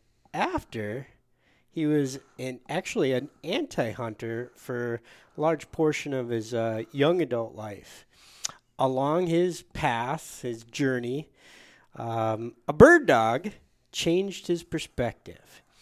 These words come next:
And we'll learn about the set of circumstances, um, of how that bird dog came into Kang's life and how he's now become a voice for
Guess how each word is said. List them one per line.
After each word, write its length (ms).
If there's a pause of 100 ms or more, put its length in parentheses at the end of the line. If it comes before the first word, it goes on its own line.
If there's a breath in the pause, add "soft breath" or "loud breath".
(460 soft breath)
And 360 (100)
we'll 260
learn 300
about 380
the 80
set 260
of 80
circumstances, 1300 (540 loud breath)
um, 560 (120)
of 140
how 480
that 300
bird 320
dog 280
came 280
into 180
Kang's 420
life 600 (500 soft breath)
and 140
how 380
he's 340
now 460
become 720 (500 loud breath)
a 140
voice 840 (280)
for 680